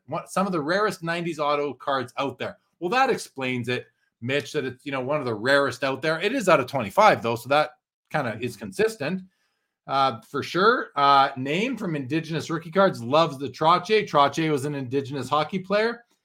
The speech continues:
And C C says, "Jeremy, agree with you. The Thornton was a steal. I'm surprised you were not in the bidding mix." Well, C C,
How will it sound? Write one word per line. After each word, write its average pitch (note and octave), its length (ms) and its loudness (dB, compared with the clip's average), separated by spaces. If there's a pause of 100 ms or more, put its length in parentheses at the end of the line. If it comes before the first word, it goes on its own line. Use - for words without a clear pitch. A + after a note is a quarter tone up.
(180)
And D#3 160 -4
C A3+ 260 -2
C A3 220 -4
says, F#3+ 260 -4
"Jeremy, G3 340 0
agree F#3+ 240 -2
with E3+ 100 0
you. F3 100 0
The D3+ 100 -2
Thornton F#3 340 0
was D3 140 -4
a C#3+ 60 -6
steal. F3 380 -2
I'm D3+ 160 0
surprised F3+ 540 -2
you E3+ 80 -4
were C#3 140 -2
not D#3+ 380 2 (400)
in D3+ 140 -2
the C#3 80 -2
bidding E3 600 0
mix." - 380 2
Well, F3+ 220 4
C F#3+ 240 -2
C, F#3+ 460 -4